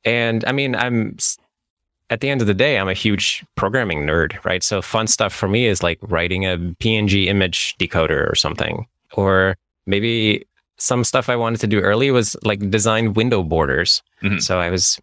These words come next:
Speaker 1: playing around with that. Well, I didn't have any window manager. I didn't have any display device drivers or anything like that. But I just wanted to draw, like, the little maximize and minimize buttons and make them react when you click. So I just started with that.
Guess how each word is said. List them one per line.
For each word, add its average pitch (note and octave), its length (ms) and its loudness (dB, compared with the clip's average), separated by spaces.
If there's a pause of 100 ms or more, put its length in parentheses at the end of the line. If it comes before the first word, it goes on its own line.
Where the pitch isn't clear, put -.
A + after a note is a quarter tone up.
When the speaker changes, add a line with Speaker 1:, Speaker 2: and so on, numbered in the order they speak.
(200)
Speaker 1:
playing A#2 240 0
around G#2+ 240 0
with F#2+ 100 -4
that. A2 320 0
Well, F2+ 400 0
I G#2 60 -2
didn't C#3+ 200 2
have A#2+ 220 0
any A#2+ 160 -2
window G#2+ 260 2
manager. F2+ 460 0
I F2 60 2
didn't A2 180 0
have G#2 260 0
any F2+ 260 2
display F#2+ 880 0
device E2+ 460 -4
drivers F2+ 540 0
or - 20 -2
anything G2 280 0
like F2 180 -2
that. E2+ 300 -4
But - 160 -2
I F#3+ 100 0
just G3+ 220 0
wanted G3+ 180 4
to D#3+ 100 0
draw, D3 220 2
like, C#3 240 0
the C#3 80 0
little C#3 140 4
maximize B2 520 0
and A#2 120 2
minimize G#2+ 400 2
buttons G#2+ 440 2
and G2+ 220 2
make G#2 220 -2
them G#2+ 120 0
react G2 360 0
when G2+ 80 0
you F#2 100 0
click. - 300 -2
So - 160 0
I D3+ 80 2
just C#3+ 140 0
started C#3+ 320 0
with G2+ 160 0
that. D#2+ 280 -2